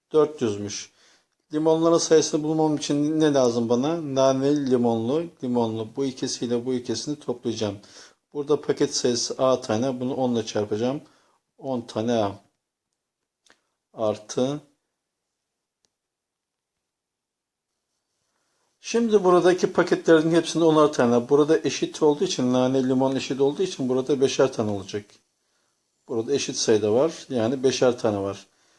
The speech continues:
Her bir pakette beş tane naneli, beş tane de ne-, neli var? Limonlu ş-, şeker var. Dolayısıyla biz burayı ne ile çarpacağız? Beş ile çarpacağız.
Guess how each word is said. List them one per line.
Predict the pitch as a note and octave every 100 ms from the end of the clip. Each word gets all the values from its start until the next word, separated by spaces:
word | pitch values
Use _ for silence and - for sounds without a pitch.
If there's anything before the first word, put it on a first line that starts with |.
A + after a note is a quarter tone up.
| _ _ -
Her | D3+ D3+
bir | D3+
pakette | D3 C3 C3 - C#3+
beş | C#3+ C#3+ -
tane | B2 A#2
naneli, | A2 A2 A#2 C#3+ D3
beş | C#3+ B2+
tane | A#2+ A#2 A#2
de |
ne-, | B2 B2 C3 C3+ B2+
neli | B2 A#2
var? | A2+ D3+ - _
Limonlu | A#2+ A#2+ A#2 B2 D3
ş-, | - - -
şeker | - - A#2 - A2+
var. | F#2+ G2 - - _ _ _ _ _ _ _
Dolayısıyla | E3 E3 E3 E3 D3 C3+ B2+ - _ _ _ _ _ _ _ _ -
biz | E3 D3+
burayı | D#3 D#3
ne | D#3
ile | C3 - - B2+ C3+ B2 A2+
çarpacağız? | A#2+ A2 A2 A2 C#3 D#3+ - D3
Beş | C#3+ -
ile | A2+
çarpacağız. | A#2 G#2 G2 G#2+ G#2+